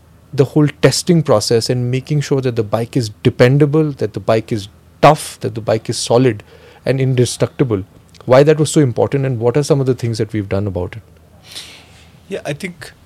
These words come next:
Speaker 2: uh, tough is and dependable are the key words, of course. I think the bike has to, you know, as you said, things change,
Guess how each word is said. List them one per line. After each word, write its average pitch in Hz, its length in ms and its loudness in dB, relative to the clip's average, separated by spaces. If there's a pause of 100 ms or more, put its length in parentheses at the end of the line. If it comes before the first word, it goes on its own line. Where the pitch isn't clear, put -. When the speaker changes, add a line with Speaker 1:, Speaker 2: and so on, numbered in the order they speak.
(140)
Speaker 2:
uh, - 60 -14 (880)
tough - 380 -2
is 127 220 -6
and 117 180 -4
dependable 104 520 -4
are 98 80 0
the 92 100 -8
key 92 220 -10
words, 85 220 -10
of - 180 -20
course. 90 220 -10
I 90 40 -10
think 107 260 -10
the - 80 -12
bike 107 340 -2
has 113 200 -4
to, 117 240 -6
you 107 100 -8
know, 123 220 -6
as 104 120 -6
you 107 60 -4
said, 104 260 -6 (560)
things 110 340 -6
change, 110 480 -4